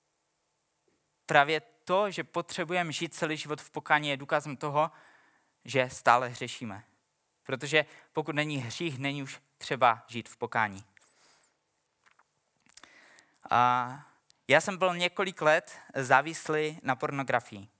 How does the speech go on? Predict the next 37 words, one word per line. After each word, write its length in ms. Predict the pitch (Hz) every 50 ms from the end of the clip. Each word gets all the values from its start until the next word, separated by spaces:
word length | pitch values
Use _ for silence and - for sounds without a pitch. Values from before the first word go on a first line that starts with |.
| _ _ _ - - - - - - - - -
A 100 | - 117
po 100 | - -
nějaké 320 | 160 165 170 175 - - 175
době 320 | 143 165 175 160 156 151
jsem 140 | 147 - 147
si 140 | - - 160
uvědomil, 520 | 147 143 151 147 143 147 147 160 156 151
že 140 | 143 - 151
chci 200 | 139 - - 151
žít 180 | 139 160 160 -
úplně 340 | - 151 - 151 147 143 139
jiným 200 | 139 147 139 135
způsobem. 600 | - - - 143 - - 139 120 98 95 110 - _ _ _ _ - - - - - - -
Že, 180 | - 117 117 131
eh, 300 | 131 127 123 123 127 131 - _ - - _ - - - 123 120 120 120 117 117 117 113 113
chci 420 | 127 - - - - - 175 165 147
změnu 400 | 117 147 147 151 160 156 143 127
ve 100 | 135 131
svém 220 | - - 139 135
životě. 360 | 123 151 139 139 127 - 110
Tak 120 | 127 127 -
jsem 140 | - 151
prosil 280 | - - 151 - - 135
Ježíše, 520 | 135 143 135 139 156 - - 190 196 214 208 - - _ - - - - - -
aby 380 | 113 120 139 139 143 143 143 143 _ _ _ _ _ -
mě 140 | - 131 135
k 80 | -
tomu 200 | - 156 147 147
dal 180 | 139 143 131 135
sílu, 300 | - - - 139 127 120
aby 140 | 120 120 131
mě 160 | 139 143 147
to 120 | - -
odpustil, 580 | - - 139 - - - 160 - - - 180 170
aby 200 | - - 131 135
mě 200 | 139 131 131 127
změnil. 400 | 117 123 120 127 127 113 104 98